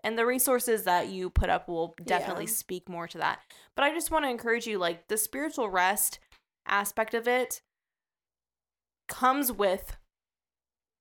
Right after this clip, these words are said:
Speaker 1: probably a lot of, like, physical work and labor with, like, wrangling the kids,
Speaker 2: Mm-hmm.
Speaker 1: going to church, you're gonna be out of your routine. You may have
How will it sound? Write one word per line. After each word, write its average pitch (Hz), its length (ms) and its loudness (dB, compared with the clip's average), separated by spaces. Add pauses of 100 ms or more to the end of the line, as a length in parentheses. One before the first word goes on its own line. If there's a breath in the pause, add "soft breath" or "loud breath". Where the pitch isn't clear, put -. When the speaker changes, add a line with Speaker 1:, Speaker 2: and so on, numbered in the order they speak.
(120)
Speaker 1:
probably 269 580 4
a 233 80 6
lot 208 260 4
of, 226 140 2
like, 185 280 2 (160)
physical 240 520 2
work 202 200 0
and 190 120 -8
labor 196 280 -4
with, 190 200 -4
like, 170 160 -8
wrangling 202 680 -2
the 190 60 -4
kids, 208 720 -2
Speaker 2:
Mm-hmm. 208 340 -10 (140)
Speaker 1:
going 214 280 2
to 208 80 0
church, 214 400 -4
you're 214 100 0
gonna 208 140 -4
be 196 120 -2
out 180 160 4
of 185 100 -4
your 165 120 -8
routine. 277 600 -4
You 196 180 -4
may 196 140 -2
have - 220 0